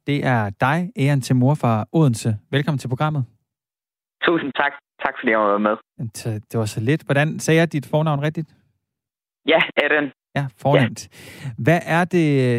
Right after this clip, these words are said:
Speaker 1: det bedste, øh, ved at være med i det her projekt?
Speaker 2: Det bedste ved at have været med i projektet, eller forløbet, kan man sige, det er, at, øh, der er virkelig meget personlig udvikling. Øh, og der er, det er virkelig, øhm, horisont ud, øh, udbredende. Altså sådan,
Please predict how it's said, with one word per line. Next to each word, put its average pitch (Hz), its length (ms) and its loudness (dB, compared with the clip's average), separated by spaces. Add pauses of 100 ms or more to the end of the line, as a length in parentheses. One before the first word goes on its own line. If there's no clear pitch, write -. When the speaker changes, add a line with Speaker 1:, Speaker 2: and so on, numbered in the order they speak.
(120)
Speaker 1:
det - 100 -4
bedste, 190 340 0 (600)
øh, 117 300 -2
ved 143 80 2
at 131 60 2
være 123 80 2
med 131 120 2
i - 20 -2
det 147 100 -2
her 135 140 -4
projekt? 151 280 -4 (1400)
Speaker 2:
Det 139 120 0
bedste 165 320 0
ved 185 80 4
at 170 80 4
have 156 120 2
været 131 120 2 (100)
med 131 120 2
i 123 80 -2
projektet, 123 540 0
eller 98 200 2
forløbet, 104 400 0
kan 95 120 0
man 87 120 -2 (100)
sige, 98 160 2 (420)
det 127 140 2 (220)
er, 113 80 2 (260)
at, 107 120 -4 (100)
øh, 101 360 2
der - 80 2
er 110 160 -6
virkelig 135 200 -2
meget 117 260 0
personlig 120 380 0
udvikling. 104 560 2 (500)
Øh, 104 260 2 (120)
og 110 100 2
der 107 140 2 (140)
er, 101 200 2 (440)
det - 60 -2
er 107 160 0
virkelig, 143 280 2 (140)
øhm, 101 520 0
horisont 120 580 -2
ud, 117 220 2 (100)
øh, 101 160 4 (200)
udbredende. 104 540 2
Altså 110 260 -2
sådan, 120 180 -2